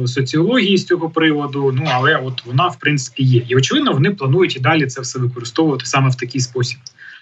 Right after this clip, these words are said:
Залякувати суспільство війною з Росією і в такий спосіб зберегти владу.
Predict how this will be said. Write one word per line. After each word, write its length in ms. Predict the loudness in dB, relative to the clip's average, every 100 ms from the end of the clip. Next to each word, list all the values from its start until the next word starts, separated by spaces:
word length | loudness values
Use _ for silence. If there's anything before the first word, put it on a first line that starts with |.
| _ _
Залякувати 880 | 2 4 4 0 -2 -6 -6 -10 -14 -16 -16
суспільство 800 | -10 -10 -2 0 0 -4 -8 0
війною 600 | 2 4 4 2 0 -4 -10
з 80 | 0
Росією 720 | 0 2 2 2 2 -2 -6 -8 -2
і 100 | 0
в 80 | 0
такий 240 | -4 -4
спосіб 480 | -2 0 0 0 -2
зберегти 440 | 0 2 0 -2
владу. 340 | 0 -2 -4